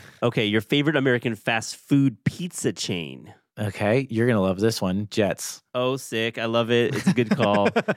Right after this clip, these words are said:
Speaker 1: It's, it really is my favorite.
Speaker 2: It, I mean, it's also
Speaker 1: Buddies and
Speaker 2: like
Speaker 1: Jets,
Speaker 2: the
Speaker 1: yeah.
Speaker 2: closest thing you can get to, like, old school pan, Pizza Hut pan pizza, 'cause Pizza Hut is atrocious now.
Speaker 1: It's really, really bad now. And I, I was a Book It fan, obviously a big reader, work at Penguin House, and I got, like, a bunch of free pan pizzas.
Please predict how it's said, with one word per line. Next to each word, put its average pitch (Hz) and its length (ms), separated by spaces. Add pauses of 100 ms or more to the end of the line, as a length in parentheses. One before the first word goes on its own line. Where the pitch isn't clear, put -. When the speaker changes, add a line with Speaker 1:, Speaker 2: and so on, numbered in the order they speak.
(160)
Speaker 1:
It's, - 360
it 143 120
really 123 340
is 104 160
my 98 140
favorite. 87 340
Speaker 2:
It, 170 180
I 151 140
mean, 165 180
it's 151 180
also 143 160
Speaker 1:
Buddies 139 160
and 202 80
Speaker 2:
like 160 140
Speaker 1:
Jets, 95 300
Speaker 2:
the 104 80
Speaker 1:
yeah. 92 200
Speaker 2:
closest 156 520
thing 156 140
you 147 100
can 135 160
get 156 280
to, 135 80
like, 123 320
old 127 280
school 123 280
pan, 120 340
Pizza 123 280
Hut 117 160
pan 110 200
pizza, 120 240
'cause 107 140 (220)
Pizza 147 240
Hut 127 140
is 104 240
atrocious 131 640
now. 73 240
Speaker 1:
It's 113 240
really, 110 420
really 101 200
bad 90 300
now. 95 260
And 95 120
I, 98 220
I 104 80
was 101 140
a 98 40
Book 90 240
It - 100
fan, 98 320
obviously 90 360
a 90 40
big 87 180
reader, 123 320
work 98 160
at - 60
Penguin 95 280
House, 95 220
and 90 80
I 90 40
got, 85 220
like, 85 120
a 90 40
bunch 85 160
of 73 60
free 87 240
pan 85 240
pizzas. 85 400